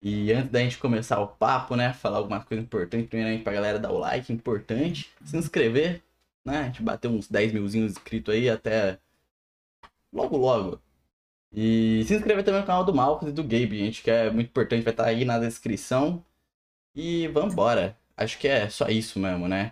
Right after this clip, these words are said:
Ah, é, e próxima semana aí a gente vai ter mais um Rabi Stories, que a gente vai, pô, trazer os updates pra vocês, uma trocação de season, falar umas coisas importantes, até em relação a co-host. Então, mano, fiquem espertos aí com a agenda,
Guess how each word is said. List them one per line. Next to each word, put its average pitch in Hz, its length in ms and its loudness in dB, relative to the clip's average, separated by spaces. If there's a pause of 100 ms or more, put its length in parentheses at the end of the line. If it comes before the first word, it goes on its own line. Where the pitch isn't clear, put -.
Ah, 160 160 4
é, 117 160 2
e 117 40 0
próxima 131 400 0
semana 151 340 2
aí 143 100 2
a - 40 2
gente 143 140 -2
vai 127 160 2
ter 147 320 2
mais 147 280 2
um 196 80 2
Rabi 160 260 -2
Stories, 151 480 0
que - 120 0
a - 20 4
gente 139 140 2
vai, 135 360 2 (260)
pô, 143 180 4
trazer 139 320 2
os 147 120 2
updates 139 520 0
pra 120 120 2
vocês, 143 640 0 (280)
uma 120 480 2
trocação 131 520 0
de 110 100 0
season, 160 480 0
falar 135 180 2
umas 123 120 -2
coisas 135 180 0
importantes, 143 880 0 (300)
até 120 220 2
em 160 40 0
relação 143 380 2
a 131 60 0
co-host. 143 720 2
Então, 147 340 2
mano, 139 420 2 (140)
fiquem 156 260 -4
espertos 139 380 0
aí 127 120 2
com 131 80 2
a 120 40 4
agenda, 117 520 2